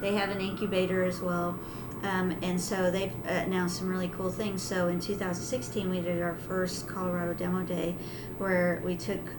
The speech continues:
emerging tech companies from Colorado to Silicon Valley to showcase what's going on. So it's getting that message out there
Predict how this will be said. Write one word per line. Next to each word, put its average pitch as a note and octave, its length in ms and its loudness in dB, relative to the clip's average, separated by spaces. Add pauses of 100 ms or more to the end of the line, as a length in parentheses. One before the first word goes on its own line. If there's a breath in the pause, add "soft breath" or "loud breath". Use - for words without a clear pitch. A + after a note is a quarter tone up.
emerging F#3 480 0
tech A#3 180 -2
companies F3 600 -2 (800 loud breath)
from G3 240 -2
Colorado F#3 720 0
to - 100 -8
Silicon F3+ 540 0
Valley F#3+ 300 0
to F3 80 0
showcase F3 500 -2
what's E3 180 -4
going E3+ 320 -2
on. D#3+ 280 -2
So - 160 -4
it's F3 160 -2
getting G3+ 240 2
that E3+ 180 -2
message F3 400 -2
out E3 240 -4
there D#3+ 300 -4